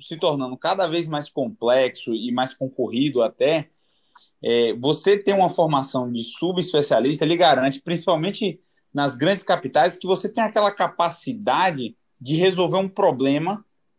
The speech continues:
e talvez poucas pessoas resolvem, né? Você se torna importante. Então, uma coisa muito específica que você faça ajuda você.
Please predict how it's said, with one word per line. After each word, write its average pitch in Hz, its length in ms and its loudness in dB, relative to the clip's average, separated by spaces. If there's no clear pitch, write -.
e 175 120 -2
talvez 196 640 2
poucas 247 320 2
pessoas 226 400 0
resolvem, 120 460 -2
né? 120 140 -14
Você 143 540 0
se - 160 -8
torna 175 260 2
importante. 190 840 -2
Então, 131 580 2
uma 147 220 2
coisa 180 240 4
muito 190 200 2
específica 190 680 -2
que 160 100 -6
você 135 300 0
faça 139 420 0
ajuda 160 380 2
você. 175 400 0